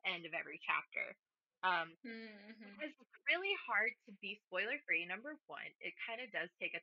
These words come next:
Speaker 1: tiny bit of the fun away. Number
Speaker 2: Yeah.
Speaker 1: two, we're at, like, these books have been out for over a decade. I know that, like, Gilded and Cursed came out last year, so they're still new, but by the time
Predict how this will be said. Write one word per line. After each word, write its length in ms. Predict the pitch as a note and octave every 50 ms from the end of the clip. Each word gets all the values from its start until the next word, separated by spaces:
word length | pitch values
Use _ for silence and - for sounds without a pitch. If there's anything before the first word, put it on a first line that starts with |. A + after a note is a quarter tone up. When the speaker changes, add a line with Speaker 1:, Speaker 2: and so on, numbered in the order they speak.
| -
Speaker 1:
tiny 200 | - E3 E3 E3+ E3
bit 80 | E3 D#3
of 120 | D#3+ D#3
the 80 | D#3 D#3+
fun 180 | - D3 C#3+ C#3
away. 320 | C#3 C#3+ C#3+ C#3+ D#3 F3 _ _ _ _ _ _ _ _ -
Number 260 | G3+ G#3+ G#3 F#3+ G3+ G#3 -
Speaker 2:
Yeah. 100 | A#3+ A#3 E4+ D4+ C#4 A#3 G3+
Speaker 1:
two, 260 | F3+ F3 F3 G3 - _ _ _ _ _ _ _ _ _ _ _ _ _ _ _ -
we're 200 | A3 A3 D4 F4 G4+ A#4 A4 A4 G#4+
at, 80 | - - _ _ _ -
like, 220 | B3+ C4 C4 -
these 180 | - C4 C#4 C#4 -
books 180 | - E4+ F4 - -
have 120 | C4 A3
been 140 | A3 G3+ F#3
out 180 | E3 - -
for 120 | - F3+ E3+
over 280 | F3 F3 E3+ D#3+ D#3+
a 80 | E3+ - - -
decade. 640 | E3+ F#3 F#3+ - - G3 G3 G3 G3 G3+ G#3+ G#3+ _ _ _ _ _ _ _ _ _ _ _ _ _ _ _ _ _ _ _ _ _ _ _ _ -
I 100 | G3+ G#3+
know 180 | A3+ C4+ C#4+
that, 180 | C#4+ C4+ B3 -
like, 260 | G#3 G3 F#3 E3+ _ -
Gilded 420 | F3+ F3 F3 F#3+ F3+ F#3 F3+ E3+
and 160 | E3+ E3 F3 _ _ _ -
Cursed 300 | - E3 F3 F3 - - -
came 200 | - F#3 E3+ D#3+
out 180 | D#3+ D3+ -
last 240 | D3+ D#3 D#3 E3 - -
year, 160 | D#3+ E3 E3+
so 140 | F3 - F3 E3+
they're 160 | E3+ E3 E3+
still 280 | - - - F3 E3+
new, 280 | F3 E3+ E3 E3+ E3+ F#3
but 140 | F#3 F#3+ -
by 100 | F3+ F#3+
the 120 | F#3 G3+ A3
time 180 | - E4 F#4